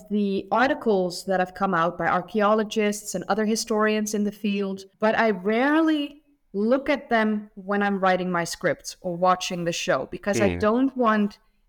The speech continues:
Speaker 1: their opinion to influence mine.
Speaker 2: Yeah.
Speaker 1: 'Cause I, I have a strong opinion of my own, but I don't want to take the words of someone else accidentally or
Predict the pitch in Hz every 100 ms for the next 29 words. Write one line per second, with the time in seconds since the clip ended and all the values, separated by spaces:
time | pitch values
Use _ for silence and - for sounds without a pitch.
0 | 180 175 262 302 - - 214 202 180 170
1 | 151 180 269 _ _ - - 220 220 226
2 | 202 185 185 190 190 139 80 - - 113
3 | - 208 240 226 240 233 262 302 262 -
4 | 214 185 175 170 - _ _ _ - 214
5 | 214 190 175 165 165 156 151 151 226 320
6 | - - _ - 202 196 214 214 214 208
7 | 208 196 185 - 175 - 196 190 185 180
8 | 165 180 196 190 196 190 - 196 180 170
9 | 170 196 190 180 - - 190 - - 180
10 | 175 170 170 165 165 165 165 151 147 143